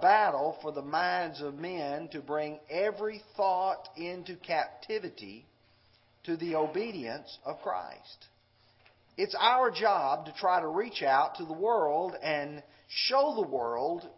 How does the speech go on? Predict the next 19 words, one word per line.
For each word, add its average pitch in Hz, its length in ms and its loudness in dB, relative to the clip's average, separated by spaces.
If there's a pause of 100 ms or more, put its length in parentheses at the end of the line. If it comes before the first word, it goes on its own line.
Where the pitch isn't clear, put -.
(680)
how 214 400 4
to 214 100 -2
believe 202 760 -4 (120)
in 180 240 -10
God. 101 480 -2 (1400)
In 143 100 -12
that 202 200 8
same 240 360 0
lesson, 214 500 0
we 165 180 0
observed 165 760 -2 (140)
that 160 340 2
you 160 120 -6
have 202 360 0
to 202 80 -6
begin 156 720 -6
where 143 220 -2
people 170 580 -10
are 131 460 0